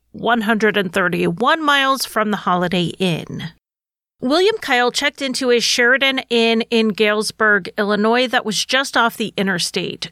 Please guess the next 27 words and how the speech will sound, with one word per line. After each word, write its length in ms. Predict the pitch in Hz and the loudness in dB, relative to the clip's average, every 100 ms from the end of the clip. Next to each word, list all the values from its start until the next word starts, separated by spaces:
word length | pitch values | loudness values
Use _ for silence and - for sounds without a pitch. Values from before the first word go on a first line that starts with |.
| - | -4
just 320 | 240 262 - | 0 0 2
like 180 | 311 - | -2 0
the 80 | 311 | 0
Holiday 580 | 311 330 339 320 247 | 2 2 2 2 2
Inn 120 | 240 240 | 2 2
that 200 | 240 - | 0 0
Roger 380 | 202 214 202 | 0 0 0
and 220 | 208 196 185 | 0 0 0
Rose 300 | 185 180 170 | 0 -2 -2
were 200 | 170 - | -4 -2
at. 460 | 175 135 - - - _ _ _ | -2 -4 -6 -18 -20 _ _ _
He 140 | - | -4
was 200 | 277 277 | -2 -2
found 300 | - 269 277 | 0 0 0
dead 280 | 240 247 247 - | 0 -2 -2 -2
in 140 | 226 | -2
his 260 | 208 220 202 | -2 -2 0
room 380 | 214 220 233 | 2 2 2
the 100 | 220 | 0
day 220 | 185 240 311 | 2 0 0
before 420 | 359 - 277 269 | -2 -2 0 0
his 240 | 247 262 | 0 -6
twenty-sixth 800 | - - 233 220 - 208 - - - - | -4 -2 0 0 0 -2 -2 -6 -10 -6
birthday. 720 | 254 277 - - - - - _ _ _ _ _ _ | -2 -2 -4 -12 -10 -12 -20 _ _ _ _ _ _
William 300 | 220 311 453 494 | 0 4 4 4
was 140 | 466 | 0
found 420 | - 254 240 226 | 2 2 0 -6